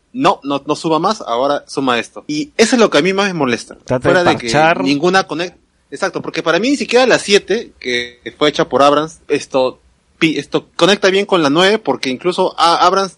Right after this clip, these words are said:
Speaker 1: tiene que contradecir a sí mismo porque te crea una aventura nueva para Luke, que resulta que también estuvo con Lando,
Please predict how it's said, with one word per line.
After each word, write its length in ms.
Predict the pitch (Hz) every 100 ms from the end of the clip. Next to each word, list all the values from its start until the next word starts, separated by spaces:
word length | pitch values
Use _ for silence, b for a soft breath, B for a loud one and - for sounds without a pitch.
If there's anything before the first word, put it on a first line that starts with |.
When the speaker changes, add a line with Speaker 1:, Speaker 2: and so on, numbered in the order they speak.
| _
Speaker 1:
tiene 240 | - 175 190
que 220 | 147 113 _ _
contradecir 460 | 135 123 127 127 170
a 40 |
sí 100 | 185
mismo 240 | 185 190 165
porque 340 | 131 127 120 b b b _
te 140 | 131 -
crea 200 | 175 185
una 120 | 170
aventura 360 | 143 135 175 170
nueva 260 | 175 170
para 180 | 135 131
Luke, 260 | 151 170 -
que 20 |
resulta 380 | 120 165 151 143
que 80 | 120
también 240 | 127 151
estuvo 320 | - 147 151
con 240 | 127 120 143
Lando, 400 | 180 175 180